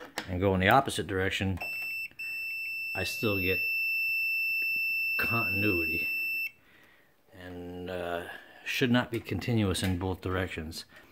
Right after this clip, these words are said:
Let me, uh, there's this diode tester. I'm not sure what the hell that does, but it's telling me I got zero volts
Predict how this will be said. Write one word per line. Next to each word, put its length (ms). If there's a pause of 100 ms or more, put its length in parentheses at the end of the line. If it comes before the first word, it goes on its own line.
(340)
Let 120
me, 220
uh, 300 (3500)
there's 140
this 180
diode 520
tester. 520 (560)
I'm 640
not 120
sure 160
what 120
the 120
hell 180
that 240
does, 280
but 220 (1500)
it's 180
telling 300
me 100
I 120
got 340 (1160)
zero 420
volts 560